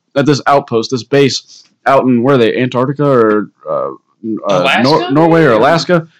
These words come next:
Speaker 1: It, it's, it's icy.
Speaker 2: It's Antarctic. It's the Antarctic Free State.
Speaker 1: Okay.
Speaker 2: Yeah.
Speaker 1: They're in Antarctica, and, um, so everybody has their own character, and it's very apparent. I th-, everybody has, uh,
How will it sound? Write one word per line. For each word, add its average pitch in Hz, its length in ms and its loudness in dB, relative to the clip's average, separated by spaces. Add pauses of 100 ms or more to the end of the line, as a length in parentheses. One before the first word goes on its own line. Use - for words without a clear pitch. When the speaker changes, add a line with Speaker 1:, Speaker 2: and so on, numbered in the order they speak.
(160)
Speaker 1:
It, 220 200 4
it's, 214 220 2
it's 185 140 0
icy. 165 320 2
Speaker 2:
It's 175 140 -2
Antarctic. - 380 -4 (140)
It's 131 100 -20
the 139 140 -6
Antarctic 123 300 -6
Free 98 120 -16
State. - 200 -14
Speaker 1:
Okay. 104 220 -2 (220)
Speaker 2:
Yeah. - 60 -20 (380)
Speaker 1:
They're 165 160 2
in 160 80 2
Antarctica, 147 800 2
and, 139 280 4
um, 127 440 2 (920)
so - 220 -4
everybody 131 680 2 (840)
has 143 300 -2
their 131 180 0
own 123 300 0 (160)
character, 117 420 -2
and 107 80 -2
it's 113 120 -6
very 123 460 2 (1000)
apparent. 139 640 -2 (480)
I 127 80 0
th-, 127 160 -2
everybody 131 360 2
has, 127 340 -2 (260)
uh, 104 80 -8